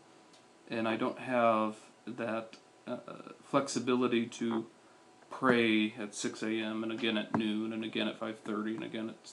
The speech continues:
seven fifteen, uh, you know, I don't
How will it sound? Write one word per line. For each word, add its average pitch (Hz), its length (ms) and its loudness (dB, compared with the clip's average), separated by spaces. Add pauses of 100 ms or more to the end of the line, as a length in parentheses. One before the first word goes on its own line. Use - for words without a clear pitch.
seven 117 400 0
fifteen, 113 640 0 (720)
uh, - 180 -12 (120)
you 80 120 -8
know, - 60 -12 (140)
I 135 120 -2
don't 123 260 2